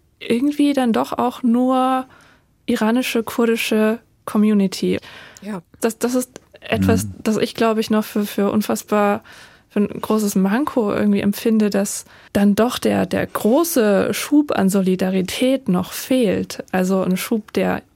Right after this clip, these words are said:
Speaker 1: ohne eine direkt betroffene Gesellschaft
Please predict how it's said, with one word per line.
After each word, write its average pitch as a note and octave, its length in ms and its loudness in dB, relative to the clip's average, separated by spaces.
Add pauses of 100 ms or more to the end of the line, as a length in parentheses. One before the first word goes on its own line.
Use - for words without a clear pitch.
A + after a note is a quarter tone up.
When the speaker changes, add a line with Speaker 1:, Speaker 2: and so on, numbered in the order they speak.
(200)
Speaker 1:
ohne A#3+ 260 4
eine F#3+ 420 2 (380)
direkt A#3 300 0
betroffene G3 920 0
Gesellschaft F#3+ 800 -2